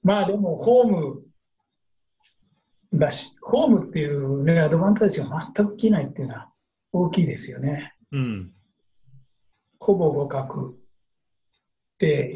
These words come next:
Speaker 1: いいんじゃないですか、このセビージャダービーは。
Speaker 2: まあ、本当に、どう、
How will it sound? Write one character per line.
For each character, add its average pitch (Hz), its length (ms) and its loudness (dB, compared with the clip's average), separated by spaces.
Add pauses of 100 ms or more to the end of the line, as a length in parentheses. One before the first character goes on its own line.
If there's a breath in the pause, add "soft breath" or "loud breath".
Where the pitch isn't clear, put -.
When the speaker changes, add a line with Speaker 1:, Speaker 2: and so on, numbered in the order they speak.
Speaker 1:
い 165 120 6
い - 20 8
ん - 20 6
じ 160 80 4
ゃ - 60 -2
な 110 80 -6
い 113 40 -8
で 113 60 -10
す - 80 -8
か、 170 300 -4
こ - 100 -8
の 131 140 -2
セ 131 160 -4
ビ 123 60 -6
ー - 20 -8
ジ 127 100 -8
ャ 123 60 -4
ダ 120 160 -10
ー - 20 -18
ビ - 80 -20
ー - 100 -20
は。 - 140 -20 (1120)
Speaker 2:
ま 107 120 -12
あ、 92 60 -12
本 98 140 -12
当 104 140 -10
に、 101 260 -12
ど 139 400 4
う、 135 220 -4